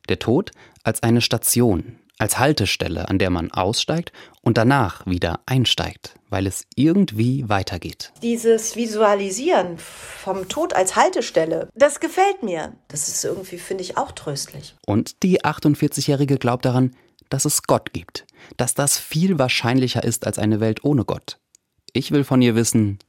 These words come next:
Speaker 1: warum?
Speaker 2: Gott ist für mich wie so eine Art Voraussetzung, dass wir überhaupt auf die Welt gekommen sind, dass wir überhaupt hier sind,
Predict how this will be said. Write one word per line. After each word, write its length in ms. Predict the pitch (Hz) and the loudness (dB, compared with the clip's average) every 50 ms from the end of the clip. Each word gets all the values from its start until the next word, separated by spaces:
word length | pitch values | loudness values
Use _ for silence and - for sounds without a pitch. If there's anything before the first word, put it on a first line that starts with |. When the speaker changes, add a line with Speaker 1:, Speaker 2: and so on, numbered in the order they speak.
| _ _ _ | _ _ _
Speaker 1:
warum? 580 | _ - - 85 85 80 101 139 170 110 92 _ _ | _ -8 -6 -4 -4 0 0 0 0 0 -2 _ _
Speaker 2:
Gott 200 | - 247 277 - | 2 2 2 2
ist 120 | 254 254 - | 0 -6 -4
für 100 | - 262 | -2 -2
mich 200 | 262 269 262 - | -2 -2 -2 -4
wie 60 | 262 | -6
so 60 | 247 | -4
eine 200 | 247 240 - - | -4 -4 -4 -4
Art 120 | - 233 - | -4 -6 -6
Voraussetzung, 1080 | - - 190 - 190 220 277 294 - - - 147 131 - - - - 135 139 - 139 - | -4 -4 -2 -2 -2 -4 -4 -4 -4 -4 -4 -6 -4 -2 -2 -2 -2 -4 -10 -14 -14 -6
dass 220 | - 160 - - | -6 -6 -6 -2
wir 160 | - 175 170 - | 0 2 2 4
überhaupt 600 | - 190 180 180 190 226 233 - - - - - | 2 2 4 6 4 4 4 2 -10 -14 -12 -12
auf 120 | - - | -12 -8
die 100 | 196 180 | -4 0
Welt 240 | 180 175 185 185 185 | 0 2 0 0 -2
gekommen 420 | 185 180 - - 165 160 160 156 | -4 -6 -2 -2 -2 -2 -2 -4
sind, 280 | 147 151 143 - - - | -8 -8 -8 -8 -10 -12
dass 100 | - - | -10 -8
wir 80 | - | -2
überhaupt 560 | - 202 - - - 233 262 262 - - - - - - - - - - - _ _ - | -2 -2 -2 2 2 2 2 2 0 -14 -14 -16 -18 -20 -20 -20 -20 -20 -20 _ _ -4
hier 160 | - 233 233 190 | 4 4 4 6
sind, 360 | 165 160 143 151 - - | 6 0 0 -2 -6 -12